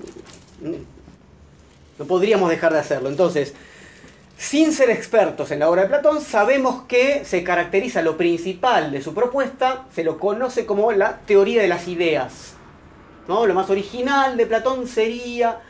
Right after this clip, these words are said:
la famosa teoría de las ideas, su propuesta metafísica, ¿no? Y a partir de ahí su propuesta política, ética, etcétera,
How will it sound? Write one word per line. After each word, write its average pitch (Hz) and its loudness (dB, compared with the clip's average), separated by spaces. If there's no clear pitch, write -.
la 180 -2
famosa 202 -2
teoría 175 0
de 170 2
las 156 -8
ideas, 156 -6
su 165 -8
propuesta 185 -2
metafísica, 175 -8
¿no? 185 2
Y 180 6
a 156 4
partir 160 2
de 170 4
ahí 175 2
su 165 -4
propuesta 139 -6
política, 151 -2
ética, 147 -2
etcétera, 220 -2